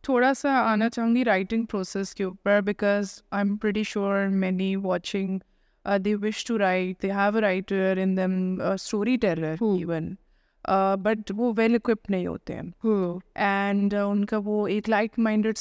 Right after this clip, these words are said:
Speaker 1: circle भी यहाँ पे मौजूद है। Uh, I'm not gonna, uh, neglect it entirely कि नहीं है ही नहीं, but बहुत few है, and, uh, जो कि उनको राइट डायरेक्शन में पुश
Speaker 2: हम्म।
Speaker 1: करेंगे।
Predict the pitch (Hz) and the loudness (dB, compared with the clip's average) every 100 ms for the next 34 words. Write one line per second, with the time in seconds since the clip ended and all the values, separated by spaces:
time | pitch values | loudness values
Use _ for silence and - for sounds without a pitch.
0 | 226 202 196 214 214 196 214 202 202 196 | -4 -6 -2 0 0 0 0 0 0 0
1 | 202 196 190 196 190 190 - - 202 320 | 0 0 -2 -4 -4 -6 -10 -10 -4 2
2 | 349 285 269 _ _ - 190 196 196 196 | 4 2 -2 _ _ -2 -2 0 -2 0
3 | 196 196 202 196 196 196 185 120 131 - | -2 0 0 2 0 -4 -10 -8 -6 -6
4 | - 202 196 190 - 208 202 196 185 196 | -4 -4 0 -2 0 -2 -2 -2 -4 -4
5 | 214 202 196 190 185 196 180 - _ _ | -2 -2 -2 -2 -2 0 -2 -6 _ _
6 | _ 247 226 262 269 - - 214 196 185 | _ -4 2 2 0 -6 -4 -2 -2 -4
7 | - - _ - 196 196 196 190 185 190 | -8 -12 _ -4 0 2 2 0 -2 -4
8 | - _ _ _ _ _ _ - 214 214 | -8 _ _ _ _ _ _ 0 0 2
9 | 226 220 226 202 202 190 170 - - 180 | 0 2 2 2 2 0 -2 -6 -6 -6
10 | 180 180 220 196 180 | -6 -4 -2 0 -2